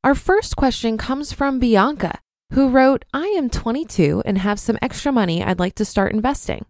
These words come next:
I always hear this is the way to become wealthy and stable into retirement. I just downloaded E-Trade and made a brokerage account. I've also been listening to Optimal Finance Daily to educate myself on how the stock market works.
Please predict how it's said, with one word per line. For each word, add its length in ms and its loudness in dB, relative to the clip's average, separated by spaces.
I 200 2
always 380 2
hear 260 4
this 220 2
is 140 -2
the 100 4
way 240 4
to 100 -8
become 360 0
wealthy 440 2
and 160 -2
stable 540 4
into 300 4
retirement. 640 0
I 80 6
just 400 0
downloaded 540 2
E-Trade 640 2
and 140 4
made 180 6
a 40 4
brokerage 440 2
account. 320 -4
I've 120 4
also 340 4
been 180 4
listening 380 0
to 160 -2
Optimal 400 0
Finance 460 2
Daily 320 2
to 260 -2
educate 440 2
myself 500 0
on 100 2
how 320 -2
the 100 -4
stock 380 -2
market 320 0
works. 440 -6